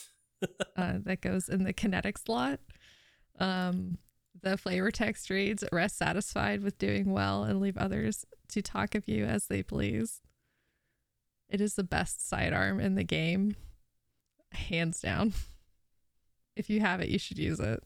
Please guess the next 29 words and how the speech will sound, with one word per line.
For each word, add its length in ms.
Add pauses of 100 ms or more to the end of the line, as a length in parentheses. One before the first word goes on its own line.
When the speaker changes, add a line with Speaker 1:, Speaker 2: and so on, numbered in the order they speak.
(200)
Speaker 2:
It's 180
legitimately, 760
like, 240
the 100
best 260
sidearm 340
<laughs> 20
in 160
the 80
game. 360 (500)
Speaker 1:
I 40 (120)
c-, 120
I 140
can 180
respect 420
that. 260
Speaker 2:
It's 440 (360)
so 520
good. 360 (200)
Speaker 1:
I 120
can 160
respect 420
that. 180 (800)
Speaker 2:
Yeah, 380
it 160
is 160
a 180
vertical 600
recoil. 600